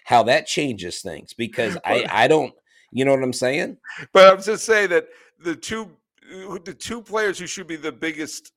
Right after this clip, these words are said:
Speaker 2: draws in all of baseball, Trout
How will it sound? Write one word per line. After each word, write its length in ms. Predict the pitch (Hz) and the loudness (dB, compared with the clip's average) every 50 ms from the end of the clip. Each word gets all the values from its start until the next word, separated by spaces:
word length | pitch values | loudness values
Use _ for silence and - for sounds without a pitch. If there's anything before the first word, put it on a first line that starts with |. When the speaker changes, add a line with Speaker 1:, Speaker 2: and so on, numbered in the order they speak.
| _ _ 156 143 _ _ _ 147 | _ _ _ _ _ _ _ _
Speaker 2:
draws 480 | - 143 151 160 165 160 160 147 - | -12 -6 -4 -2 0 0 -2 -4 -6
in 100 | 147 139 | -8 -8
all 140 | 143 143 143 | -6 -6 -6
of 120 | 139 117 | -6 -8
baseball, 640 | 147 147 147 139 - - - 139 123 110 107 104 _ _ _ _ _ _ _ _ _ _ _ _ _ _ _ _ _ | -8 -8 -8 -8 -12 -12 -10 -8 -8 -8 -10 -14 _ _ _ _ _ _ _ _ _ _ _ _ _ _ _ _ _
Trout 340 | - - - 185 175 175 170 | -16 -8 -4 -2 -2 -2 -4